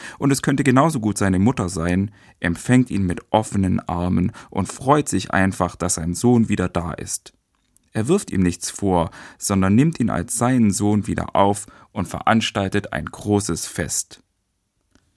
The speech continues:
Jesus hat gesagt: „So wie dieser Vater ist Gott.“ Mir ist dieses Bild von Gott nahe. Ein Gott, der verzeiht, Freiraum lässt, nichts fordert,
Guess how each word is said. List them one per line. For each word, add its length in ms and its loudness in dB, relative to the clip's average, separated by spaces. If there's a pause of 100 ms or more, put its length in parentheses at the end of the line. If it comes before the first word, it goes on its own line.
(340)
Jesus 460 2
hat 180 -4
gesagt: 520 0 (360)
„So 280 2
wie 100 0
dieser 300 2
Vater 540 -2
ist 240 -6
Gott.“ 380 -8 (760)
Mir 380 2 (100)
ist 200 -6
dieses 260 2
Bild 300 -2
von 200 -2
Gott 260 0
nahe. 440 0 (320)
Ein 220 2
Gott, 320 -2
der 100 0
verzeiht, 600 0 (200)
Freiraum 680 2
lässt, 400 0 (180)
nichts 300 2
fordert, 560 0